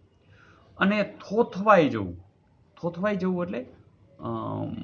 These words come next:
ભાવાવેશમાં કંઈ બોલી ન શકે. ઘણી વખત આપણે જોતા હોઈએ છીએ કે લોકો બોલતા બોલતા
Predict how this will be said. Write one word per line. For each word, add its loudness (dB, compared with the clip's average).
ભાવાવેશમાં 2
કંઈ -4
બોલી 2
ન 4
શકે. -8
ઘણી -4
વખત -6
આપણે -4
જોતા -6
હોઈએ -4
છીએ -10
કે -8
લોકો -8
બોલતા -2
બોલતા -4